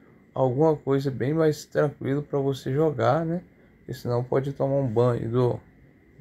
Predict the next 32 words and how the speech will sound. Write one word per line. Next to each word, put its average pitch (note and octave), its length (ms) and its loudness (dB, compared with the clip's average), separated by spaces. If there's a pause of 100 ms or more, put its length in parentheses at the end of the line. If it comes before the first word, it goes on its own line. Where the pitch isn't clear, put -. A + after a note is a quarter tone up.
(380)
nosso G#2+ 240 -4
parceiro A2 540 0
aí, G2+ 100 0
né? B2 220 0 (400)
Por - 80 -20
causa - 200 -2
dos G#2+ 80 -2
direitos A2 320 2
autorais. A2+ 640 -2 (480)
Ó, - 140 -8
roda B2+ 380 6
normalmente. B2+ 760 0 (1400)
Olha A#2 140 0
aí A2 40 0
pra G#2 120 -4
vocês G#2+ 340 -4
terem G#2+ 180 -2
uma G#2 80 0
ideia, G2+ 380 2
ó. A2 80 0 (680)
Tá - 120 -8
passando G3 480 -2
normalmente, G#3+ 600 2
sem G3 480 0 (360)
travar, C#3 560 6
sem F#3 260 -4
nada, D3+ 420 2
né? D#3 220 0 (460)
Em B2+ 120 -2
alta C#3 280 2
definição B2+ 760 -2
também. A#2 480 2